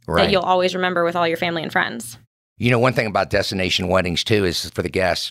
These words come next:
Speaker 1: to think of something different. Is like, if you're back home getting married, you generally, like, rehearsal dinner, you just take out the wedding party. And it's like,
Speaker 2: Mm-hmm.
Speaker 1: "Okay, we're gonna go out, we're gonna go to our favorite restaurant, we're gonna eat dinner, and then we're, you know, to do that." When you're having a destination wedding down here,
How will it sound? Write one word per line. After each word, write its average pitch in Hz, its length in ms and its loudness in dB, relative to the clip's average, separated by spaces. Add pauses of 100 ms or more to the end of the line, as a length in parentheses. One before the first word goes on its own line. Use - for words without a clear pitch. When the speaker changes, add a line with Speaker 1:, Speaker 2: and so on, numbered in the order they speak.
(120)
Speaker 1:
to 87 120 -8
think 82 340 -8
of 76 80 -6
something 82 320 -4
different. 82 320 -4
Is 73 120 -8
like, 85 200 -2
if 76 100 -10
you're 101 160 0 (220)
back 104 260 -2
home 120 360 4
getting 92 280 2
married, 90 400 2 (260)
you 120 220 0
generally, 117 440 2
like, 92 200 0
rehearsal 95 460 0
dinner, 85 240 -2
you 85 120 -4
just 85 220 -4
take 87 160 -2
out 87 260 -2
the 95 60 0
wedding 101 300 2
party. 65 360 -2
And 214 140 -2
it's 90 180 0
like, 92 140 2
Speaker 2:
Mm-hmm. 95 80 0
Speaker 1:
"Okay, 87 160 0
we're 85 100 -2
gonna 92 140 0
go 104 160 2
out, 110 300 2
we're 92 80 -2
gonna 98 100 4
go 95 120 2
to 92 60 4
our 87 120 2
favorite 110 320 2
restaurant, 101 400 2
we're 85 80 -2
gonna 90 140 0
eat 107 180 -2
dinner, 95 260 4
and 90 100 2
then 85 140 0
we're, 82 180 -2
you 80 140 -4
know, 80 100 0
to 76 120 -4
do 82 160 -2
that." 82 400 -2 (400)
When 98 120 -2
you're 143 180 0
having 165 200 -2
a 101 60 -4
destination 98 560 0
wedding 90 240 2
down 87 180 -2
here, 92 260 0